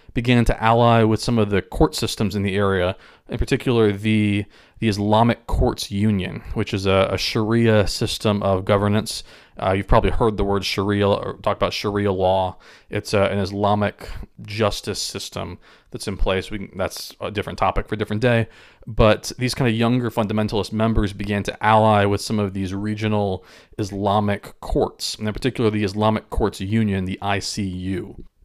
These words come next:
Now, the Ethiopian forces got very nervous. Now, Ethiopia is a, a neighboring country to Somalia, and a lot of the Ethiopian government, Ethiopian military forces became very nervous that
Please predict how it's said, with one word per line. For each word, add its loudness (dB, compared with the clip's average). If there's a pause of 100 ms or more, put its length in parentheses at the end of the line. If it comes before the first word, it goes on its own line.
Now, 0 (100)
the -2
Ethiopian 2
forces -4 (240)
got 0
very 4
nervous. 0
Now, -8
Ethiopia 0
is -2
a, 0
a -4
neighboring -2
country -4
to -6
Somalia, -2
and -4
a -4
lot 2
of 0
the -6
Ethiopian 2
government, 4
Ethiopian -2
military 0
forces -2 (400)
became -2
very 2
nervous 0 (460)
that -2